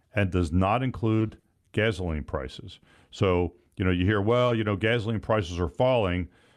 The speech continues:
Well, the reason that inflation isn't falling because gasoline prices aren't going down is because the core inflation number does not include the price of, uh, gasoline or fuel, that gasoline, diesel.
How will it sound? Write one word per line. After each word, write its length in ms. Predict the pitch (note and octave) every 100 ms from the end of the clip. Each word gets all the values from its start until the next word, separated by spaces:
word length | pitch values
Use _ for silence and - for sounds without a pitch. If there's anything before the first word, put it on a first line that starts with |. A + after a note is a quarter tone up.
| _ -
Well, 300 | F2+ E2+ - -
the 80 | G2+
reason 380 | A#2 C3+ B2 G2
that 160 | F#2
inflation 480 | F2 - C3+ C3 A#2
isn't 280 | F#2 F2+ D#2+
falling 460 | F2+ F2 F2 F2 E2 _ _ _ _ _
because 360 | - - G2+ D#2+
gasoline 400 | G#2 G2+ G2 A#2
prices 420 | - A#2+ A2+ A#2+
aren't 200 | A#2 A#2+
going 220 | C3 B2+
down 340 | B2 B2+ C#3 - -
is 200 | G2 E2
because 640 | F#2 F2+ G2 F#2+ F2 - _ _ _ -
the 100 | -
core 300 | - D3 D3
inflation 480 | A#2 C3 C#3 - G2+
number 400 | F2 E2+ F#2 F2 _ -
does 200 | G#2 F2
not 200 | G#2+ A2+
include 520 | G#2+ - G2 F#2 F2+ - -
the 100 | G2
price 520 | - F2+ F2 - - -
of, 400 | F2 E2 E2 D#2+ _ _ _ _ -
uh, 220 | E2 D#2+
gasoline 640 | D#2+ A2 A2 G#2 E2+ E2+ F2
or 240 | F2 F2 E2+
fuel, 460 | - A2+ E2+ A#1+ -
that 220 | F#2+ E2
gasoline, 480 | G2 F2+ E2 F2 E2+
diesel. 400 | D2+ F2 C#2+ C#2